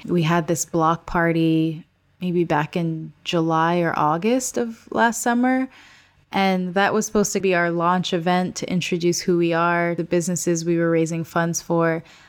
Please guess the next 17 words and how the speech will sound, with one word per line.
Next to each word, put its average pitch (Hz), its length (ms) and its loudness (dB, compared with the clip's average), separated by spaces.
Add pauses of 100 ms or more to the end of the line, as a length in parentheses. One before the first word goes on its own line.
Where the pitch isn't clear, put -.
(100)
I 294 140 2
think 330 240 -4
we 233 120 2
all 185 280 0
thought 180 340 -2
maybe 175 280 0
it 170 40 0
would 156 160 -8
be, 175 140 2
like, 156 320 0
a 156 40 -6
hundred 170 460 -2
people 170 640 0 (600)
coming 175 380 0
out. 165 500 0
There 208 140 0
was 208 240 -2